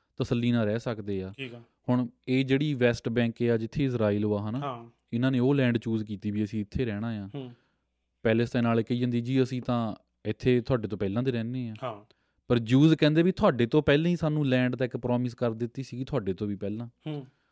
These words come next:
Speaker 1: ਹੁਣ ਆਪਸ 'ਚ ਇਹੀ ਕਨਫਲਿਕਟ ਆ ਵੀ ਅਸੀਂ ਤੁਹਾਡੇ ਤੋਂ ਪਹਿਲਾਂ ਰਹਿੰਦੇ ਆ, ਉਹ ਕਹਿੰਦੇ ਵੀ ਸਾਡੀ ਜ਼ਮੀਨ ਤੁਹਾਡੇ ਤੋਂ ਪਹਿਲਾਂ ਆ।
Speaker 2: ਤੇ bro
Speaker 1: ਠੀਕ ਆ, ਹੁਣ ਨਿੱਕੀ ਜੀ ਉਹ ਪੱਟੀ ਆ, ਉਹ ਦੇਖ ਲਾ।
Speaker 2: ਗ-, ਗਾਜ਼ਾ ਸਟ੍ਰਿਪ।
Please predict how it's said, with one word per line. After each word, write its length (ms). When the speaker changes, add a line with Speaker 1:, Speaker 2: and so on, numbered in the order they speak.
Speaker 1:
ਹੁਣ 140
ਆਪਸ 360
'ਚ 80
ਇਹੀ 500
ਕਨਫਲਿਕਟ 520
ਆ 60
ਵੀ 300
ਅਸੀਂ 160
ਤੁਹਾਡੇ 240
ਤੋਂ 120
ਪਹਿਲਾਂ 280
ਰਹਿੰਦੇ 240
ਆ, 40
ਉਹ 60
ਕਹਿੰਦੇ 240
ਵੀ 60
ਸਾਡੀ 280
ਜ਼ਮੀਨ 220
ਤੁਹਾਡੇ 240
ਤੋਂ 120
ਪਹਿਲਾਂ 420
ਆ। 40
Speaker 2:
ਤੇ 60
bro 100
Speaker 1:
ਠੀਕ 140
ਆ, 60
ਹੁਣ 220
ਨਿੱਕੀ 280
ਜੀ 160
ਉਹ 80
ਪੱਟੀ 360
ਆ, 80
ਉਹ 180
ਦੇਖ 160
ਲਾ। 220
Speaker 2:
ਗ-, 280
ਗਾਜ਼ਾ 260
ਸਟ੍ਰਿਪ। 240